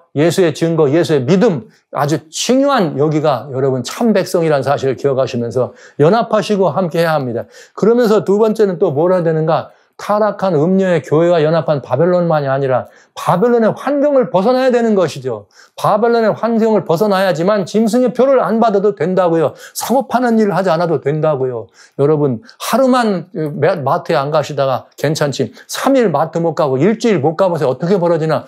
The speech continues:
어떤 일이 벌어지는가? 기름 넣으러 갔는데, 가스 넣으러 갔는데 일주일 가스를 못 넣었다. 어떻게 되나 한번 보시기 바랍니다. 여러분,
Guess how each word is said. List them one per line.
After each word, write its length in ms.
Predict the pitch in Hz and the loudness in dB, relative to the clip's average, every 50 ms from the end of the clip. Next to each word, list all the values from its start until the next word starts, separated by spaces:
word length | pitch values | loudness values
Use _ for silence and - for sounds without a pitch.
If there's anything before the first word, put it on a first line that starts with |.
| - - - | -18 -6 -2
어떤 360 | 131 156 151 - 240 233 226 | -2 -2 0 2 0 2 2
일이 160 | 233 240 226 | 0 0 0
벌어지는가? 800 | 147 156 165 175 165 147 160 151 143 135 135 170 175 151 127 - - - _ _ | 0 0 0 0 0 0 -2 -4 -4 -2 0 0 0 0 -2 -6 -16 -20 _ _
기름 340 | - - 170 190 226 220 208 | -4 -2 0 2 2 4 2
넣으러 220 | 202 190 185 180 143 | 2 2 2 2 0
갔는데, 560 | 160 180 190 190 185 180 180 185 180 156 - | 0 0 0 0 0 0 2 2 0 0 0
가스 240 | 208 220 - - 226 | -2 -2 0 0 0
넣으러 240 | 208 202 185 165 | 0 2 0 0
갔는데 380 | 135 156 180 185 185 185 180 165 | 0 0 -2 0 0 0 0 2
일주일 520 | 151 165 208 240 214 - 254 262 240 196 | 2 2 2 0 0 -2 0 0 0 2
가스를 340 | - 247 240 214 - 233 185 | 0 0 -2 0 0 0 0
못 160 | 147 147 175 | 2 2 2
넣었다. 260 | 190 196 190 - 185 151 | 2 0 0 0 0 -2
어떻게 280 | 117 123 - - 190 | -2 -4 -4 -2 0
되나 220 | 196 220 214 202 165 | 0 2 2 2 0
한번 240 | 170 196 185 151 | 0 0 -2 -2
보시기 340 | - 143 135 - 165 170 175 | -2 -6 -6 -4 -4 -4 -4
바랍니다. 600 | 175 117 113 120 117 120 123 131 123 117 98 - _ - - - - - | -4 -4 -6 -6 -6 -8 -10 -10 -10 -10 -12 -12 _ -20 -20 -20 -8 -4
여러분, 380 | 135 135 147 143 143 123 - | 0 0 2 2 0 -4 -6